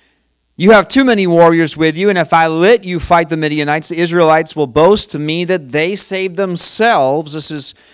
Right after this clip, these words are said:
this is, uh, Judges chapter seven, verse two, that they saved themselves by their own strength. Everybody say, "The Lord doesn't need my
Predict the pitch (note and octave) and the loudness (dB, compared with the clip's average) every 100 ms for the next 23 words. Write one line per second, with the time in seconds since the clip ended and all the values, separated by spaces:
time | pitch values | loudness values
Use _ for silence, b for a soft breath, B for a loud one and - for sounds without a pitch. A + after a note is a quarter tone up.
0 | b D3 C#3+ D#3 B2 - C#3 C#3 C3+ A#2+ | b -10 -6 -6 -8 -2 2 2 0 -2
1 | D3+ D#3 D#3+ - E3 D#3+ C#3+ - C#3+ D3+ | -2 -2 -4 -4 -6 -4 -8 -6 -4 -6
2 | C3 C#3 D3+ - - D#3 D#3+ E3 - D3+ | -6 -4 -4 -6 -6 -2 -2 -4 -6 -8
3 | C#3 - F3+ F#3+ A3 F3+ F#3 D#3+ - F3 | -6 -6 -4 -2 -4 -4 -4 -4 -2 0
4 | D#3 D#3+ D#3+ C3+ D#3+ E3 F3+ E3+ F#3 F3 | 2 2 0 0 2 2 0 2 2 0
5 | - F3+ E3+ E3 E3 F3 E3 _ _ - | -2 -2 -2 -2 -4 -8 -12 _ _ -20
6 | - - - D#3 C3+ G2 F#2 _ _ _ | -16 -12 -4 -2 -2 -6 -16 _ _ _
7 | _ _ _ _ _ _ _ _ _ _ | _ _ _ _ _ _ _ _ _ _
8 | _ _ _ _ _ _ _ _ _ _ | _ _ _ _ _ _ _ _ _ _
9 | _ _ A#2+ C3 C3+ C3+ B2+ - C#3 B2+ | _ _ -8 -4 0 0 -2 -4 -2 -2
10 | A#2+ A#2+ A#2 A#2+ C3 D#3 F3+ - _ _ | -4 -6 -2 0 0 0 -4 -16 _ _
11 | _ _ _ _ _ _ - C#3+ C3+ B2 | _ _ _ _ _ _ 0 2 2 -2
12 | C3+ D3+ _ _ _ _ A2+ C3 D#3 C#3 | -6 -8 _ _ _ _ -8 -4 -4 -4
13 | A#2+ A#2+ G#2 _ _ _ _ A2 B2+ C3 | -6 -8 -14 _ _ _ _ -6 -4 -4
14 | A#2 A2+ A2 | -6 -10 -14